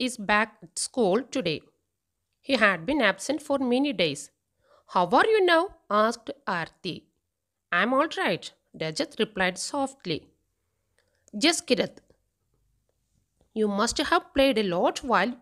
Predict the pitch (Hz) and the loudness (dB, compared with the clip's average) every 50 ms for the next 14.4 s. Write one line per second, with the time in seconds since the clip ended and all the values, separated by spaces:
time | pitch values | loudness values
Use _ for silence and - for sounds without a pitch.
0 | _ _ 185 170 170 170 170 190 254 - - _ - 185 - - - 339 330 185 | _ _ -8 -8 -8 -6 -4 -4 -4 -4 -6 _ -16 -16 -12 -8 -6 -4 -4 -6
1 | - - _ _ _ _ _ _ _ _ _ _ _ _ _ _ _ _ _ _ | -8 -12 _ _ _ _ _ _ _ _ _ _ _ _ _ _ _ _ _ _
2 | _ _ _ _ _ _ _ _ - 185 196 220 247 - - _ - - 208 196 | _ _ _ _ _ _ _ _ -2 0 0 0 0 -4 -10 _ -2 0 0 2
3 | - 269 285 285 285 262 254 262 - 247 226 180 156 - - - _ _ _ _ | 2 2 0 0 0 -2 -2 0 0 0 0 0 -2 -8 -14 -18 _ _ _ _
4 | _ _ _ _ _ _ _ _ _ _ - 202 247 330 330 226 196 185 180 208 | _ _ _ _ _ _ _ _ _ _ -2 0 0 2 4 4 4 4 4 2
5 | 254 - - 440 440 - _ 440 440 440 381 233 180 196 190 214 277 349 320 - | 0 0 0 -2 -2 0 _ 0 0 0 0 0 0 0 2 2 0 -2 -2 -2
6 | 359 381 - - 330 339 349 381 403 440 - _ _ _ _ _ _ _ _ _ | -2 -4 -2 0 0 0 0 0 -2 -2 -4 _ _ _ _ _ _ _ _ _
7 | _ _ - 220 240 240 - - 208 208 226 - - 392 392 - 415 427 427 - | _ _ -4 -4 -4 -4 0 2 4 4 4 4 2 -2 0 2 2 2 2 -2
8 | - - _ _ _ _ _ _ - 190 190 - 190 196 208 202 - 370 359 _ | -8 -14 _ _ _ _ _ _ -6 -6 -4 -2 -2 -2 -2 -2 -4 -6 -8 _
9 | - 277 277 277 - 208 180 160 190 180 - _ - 320 320 269 208 190 196 202 | -2 -2 -2 -2 -4 -6 -6 -6 -6 -8 -6 _ -2 0 2 2 2 0 -2 -2
10 | - 269 196 - - _ _ _ _ _ _ _ _ _ _ _ _ - - 285 | -2 -2 -2 -4 -8 _ _ _ _ _ _ _ _ _ _ _ _ -2 -2 -2
11 | 339 - 233 233 240 240 381 440 415 - - 294 294 311 285 233 180 214 208 196 | 0 2 2 2 2 2 2 2 0 0 -2 -2 -2 -2 -2 -4 -2 -2 -2 -2
12 | 202 - - 302 196 - - - - _ _ _ _ _ _ _ _ _ _ _ | -2 0 0 0 0 -2 -6 -12 -18 _ _ _ _ _ _ _ _ _ _ _
13 | _ _ _ _ _ _ _ _ _ _ _ _ _ _ _ _ _ _ _ _ | _ _ _ _ _ _ _ _ _ _ _ _ _ _ _ _ _ _ _ _
14 | _ _ - 226 226 220 - - | _ _ -4 -2 -2 -2 -2 -4